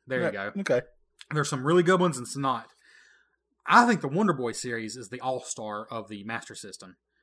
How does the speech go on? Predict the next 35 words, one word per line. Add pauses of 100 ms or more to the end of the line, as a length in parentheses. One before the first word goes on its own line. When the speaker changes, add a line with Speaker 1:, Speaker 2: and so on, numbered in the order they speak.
(120)
Speaker 1:
because (120)
even
though
the
series
really
changed
after
this, (540)
it's
just
a
great
series
on
the,
on
that
system.
Speaker 2:
Does
it
stop
being
a
platformer
after
this (120)
Speaker 1:
It's
a
Speaker 2:
one?
Speaker 1:
platformer,
but
it
adds
almost